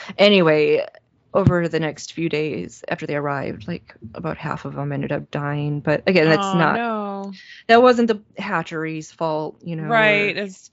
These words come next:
Speaker 2: just stupid nature and the
Speaker 1: Yeah.
Speaker 2: hurricane.
Speaker 1: Un-, yeah, and f-,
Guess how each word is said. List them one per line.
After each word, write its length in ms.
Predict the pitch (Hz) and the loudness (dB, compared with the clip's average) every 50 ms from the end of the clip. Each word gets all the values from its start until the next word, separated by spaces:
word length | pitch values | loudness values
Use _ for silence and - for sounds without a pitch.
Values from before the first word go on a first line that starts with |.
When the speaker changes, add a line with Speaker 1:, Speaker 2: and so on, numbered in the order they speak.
| _ _ | _ _
Speaker 2:
just 220 | - 214 208 - - | -10 -8 -8 -8 -10
stupid 480 | - - - 214 208 - - 196 180 170 | -14 -12 -8 -8 -8 -6 -8 -8 -8 -6
nature 720 | 190 190 185 190 190 - 196 190 180 175 170 170 175 175 | -6 -4 -4 -4 -4 -6 -6 -4 -4 -4 -4 -6 -8 -10
and 220 | - 175 170 170 | -10 -12 -12 -12
the 60 | 165 165 | -12 -12
Speaker 1:
Yeah. 60 | 170 | -10
Speaker 2:
hurricane. 920 | 160 190 185 180 175 175 170 170 165 160 165 160 160 156 160 170 170 165 | -6 -4 -2 -2 0 0 0 -2 -2 -2 -4 -4 -6 -8 -10 -12 -6 -4
Speaker 1:
Un-, 200 | 214 202 190 190 - | -2 0 0 0 0
yeah, 320 | 196 185 180 180 170 175 | 0 2 2 4 4 2
and 140 | 170 175 185 | 2 0 -2
f-, 220 | 180 - - _ | -6 -10 -16 _